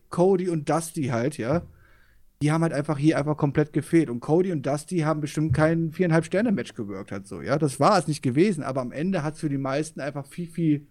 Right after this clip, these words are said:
größer gewirkt, weil sie emotional einfach richtig inbegriffen waren, weil man eine richtig geile Story verkauft hat und so. Und wenn du jetzt quasi, sag ich mal, das, die Emotion von diesem Cody-Dusty-Match nimmst und dann in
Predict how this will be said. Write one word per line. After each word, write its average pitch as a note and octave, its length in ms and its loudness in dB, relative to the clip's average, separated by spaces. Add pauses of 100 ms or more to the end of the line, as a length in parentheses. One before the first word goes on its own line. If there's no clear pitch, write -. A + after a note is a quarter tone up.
(160)
größer E3+ 420 2
gewirkt, C#3+ 580 0 (420)
weil B2 160 -6
sie C#3+ 140 -8
emotional D3 640 0
einfach C3+ 320 0
richtig C#3+ 280 -2
inbegriffen C3+ 540 2
waren, C3+ 180 2
weil C3 80 0
man B2+ 100 0
eine B2 60 -4
richtig D#3 280 -2
geile C#3 240 4
Story C3+ 300 4
verkauft B2 380 -2
hat A2 120 -6
und F#2 100 -12
so. G2+ 200 -6
Und G#2 320 -6 (580)
wenn C3+ 140 4
du C#3+ 60 6
jetzt D3+ 240 4
quasi, C#3+ 560 2 (1000)
sag D3 140 6
ich C#3 60 0
mal, C3 440 2
das, C#3 240 -2
die D#3+ 120 -8
Emotion F3+ 560 4
von F3+ 160 -4
diesem D#3 420 -6
Cody-Dusty-Match G3 920 0
nimmst G3 300 -2
und D#3+ 180 -10
dann E3+ 160 -4
in D#3+ 320 -8